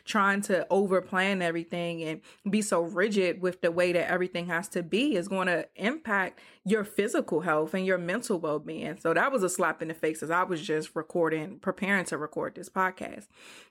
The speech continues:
But nevertheless, there were some very key behavioral patterns that I wanna point out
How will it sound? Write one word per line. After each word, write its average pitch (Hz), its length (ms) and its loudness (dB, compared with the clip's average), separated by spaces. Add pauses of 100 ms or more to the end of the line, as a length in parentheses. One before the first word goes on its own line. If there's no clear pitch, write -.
But 220 380 2
nevertheless, 202 680 2
there 214 160 2
were 208 100 2
some 190 220 -2
very 208 240 2
key 202 520 -2 (300)
behavioral 196 680 2
patterns 175 420 -2
that 180 100 -2
I 185 60 2
wanna 185 260 -2
point 175 340 -4
out 190 300 2